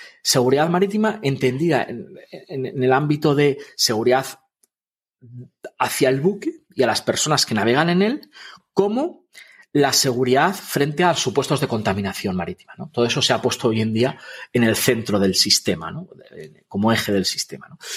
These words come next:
Y bueno, esto es un poco, yo creo que a grandes rasgos, eh, un poco la historia de, de,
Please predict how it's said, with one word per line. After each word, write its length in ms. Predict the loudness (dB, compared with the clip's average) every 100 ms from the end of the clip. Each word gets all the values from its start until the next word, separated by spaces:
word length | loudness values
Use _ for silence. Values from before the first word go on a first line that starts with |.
| -6 0
Y 60 |
bueno, 220 | 2 2
esto 160 | 0 0
es 80 | 2
un 80 | 2
poco, 340 | 2 0 -2 -14 -8
yo 100 | -4
creo 200 | -2 0
que 100 | 0
a 40 | 2
grandes 340 | 0 0 -2
rasgos, 500 | -2 0 -2 -4 -4
eh, 60 | -2 -2 -4 -6 -6 -6
un 120 | -6
poco 200 | 0 2
la 80 | 2
historia 560 | 2 2 2 2 2
de, 240 | 0 -2 -4
de, 400 | -6 -6 -10